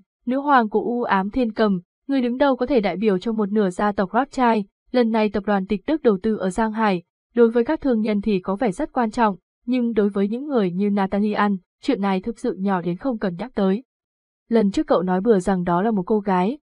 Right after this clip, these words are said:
không ngờ lại thực sự đoán chúng. Cô gái kia là Kelly Denime, mình nghe nói lúc này cô ta đang đến tham quan nơi này, chúng ta đi nhìn xem, cậu cũng có thể biết cô ta là người thế nào.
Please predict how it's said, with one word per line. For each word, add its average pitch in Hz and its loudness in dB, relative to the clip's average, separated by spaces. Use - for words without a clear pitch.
không 269 -2
ngờ 208 2
lại 170 0
thực 196 -4
sự - -4
đoán 175 -2
chúng. 202 -2
Cô 247 4
gái 185 0
kia 240 2
là 196 2
Kelly 208 0
Denime, 208 0
mình 214 4
nghe 214 0
nói 196 0
lúc 294 -4
này 214 0
cô 208 0
ta 196 0
đang 190 0
đến 185 0
tham 214 -4
quan 196 -2
nơi 202 0
này, 190 0
chúng 220 -6
ta 262 0
đi 233 2
nhìn 196 2
xem, 196 0
cậu 190 2
cũng 202 -6
có 262 -4
thể 269 0
biết 233 -2
cô 214 2
ta 185 0
là 175 -4
người 170 -4
thế 170 -6
nào. 190 -2